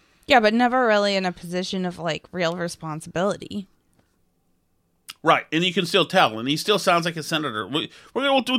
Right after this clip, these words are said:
Speaker 2: that right now. We'll play the, uh, the, um, this is the, um, Biden with George Stephanopoulos. This was not a good idea. If this minute and a half that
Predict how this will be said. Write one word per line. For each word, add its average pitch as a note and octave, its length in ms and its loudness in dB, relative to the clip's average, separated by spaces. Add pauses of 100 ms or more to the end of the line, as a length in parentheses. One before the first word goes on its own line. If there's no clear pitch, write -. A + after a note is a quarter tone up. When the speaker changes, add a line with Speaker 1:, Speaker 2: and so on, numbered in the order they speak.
(100)
Speaker 2:
that G#3+ 100 4
right F3+ 140 2
now. B2+ 140 2
We'll C3+ 120 -2
play F#3 240 0
the, D#3+ 160 4
uh, C#3 160 4 (840)
the, C#3+ 220 6
um, A#2+ 1300 0 (480)
this D3 300 -4
is C#3 180 -6
the, C3+ 280 2
um, A#2 760 0
Biden D3+ 480 4
with C3 400 -2 (180)
George C#3 280 0
Stephanopoulos. A#2 640 -4 (1500)
This G3+ 160 4
was F3+ 140 -2
not C#3 140 4
a - 20 -6
good A2+ 140 -4
idea. F#2+ 360 -6
If B2+ 220 -4
this E3+ 340 0 (180)
minute D3+ 300 2
and C#3+ 80 -4
a C3+ 40 0
half C3 360 -2
that C#3 300 -8